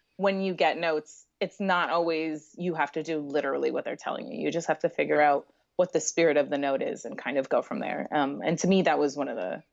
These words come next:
yeah, the most important things. And then the other was, and this one I learned immediately because I was paired immediately with s-,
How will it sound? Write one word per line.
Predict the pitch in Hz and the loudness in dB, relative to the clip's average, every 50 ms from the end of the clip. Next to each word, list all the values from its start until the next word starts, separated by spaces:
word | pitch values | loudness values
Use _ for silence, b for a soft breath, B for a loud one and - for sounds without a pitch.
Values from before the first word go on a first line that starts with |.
| - | -4
yeah, | - 147 - - - | -2 -2 -2 -2 -2
the | 185 160 | -2 0
most | 160 143 147 - - | 0 0 -2 -4 -8
important | 135 - - 143 - - - - | -10 -6 -8 -8 -8 -8 -14 -12
things. | - - 147 | -12 -4 -2
And | 165 175 180 | 0 2 2
then | 175 170 170 | 2 2 2
the | 165 170 | 2 4
other | 156 151 156 156 151 | 4 6 6 4 4
was, | 147 147 143 143 139 139 143 147 147 - - - - _ _ _ _ _ _ _ _ - | 4 4 2 2 2 0 -2 -2 -4 -8 -12 -20 -20 _ _ _ _ _ _ _ _ 0
and | 196 196 | 2 4
this | 214 214 202 | 4 2 2
one | 196 190 180 | 2 2 2
I | 175 | 2
learned | 170 165 165 160 160 151 | 2 2 0 0 2 2
immediately | 160 160 156 147 147 - - - - - - - 139 131 | 2 2 2 -4 -4 -6 -8 -10 -10 -8 -8 -8 -8 -6
because | - 156 - - 151 147 143 | -8 -8 -2 0 -2 0 2
I | 143 147 147 | 2 2 2
was | 147 147 147 143 - | 2 2 0 -2 -6
paired | _ - - 143 143 135 139 127 - | _ -4 0 2 2 2 2 0 -2
immediately | - 147 147 147 135 139 139 127 131 139 135 | -6 -6 -4 -4 -4 -4 -4 -4 -2 -2 -2
with | 135 139 135 - | -2 -2 -4 -6
s-, | - - - | -6 -10 -10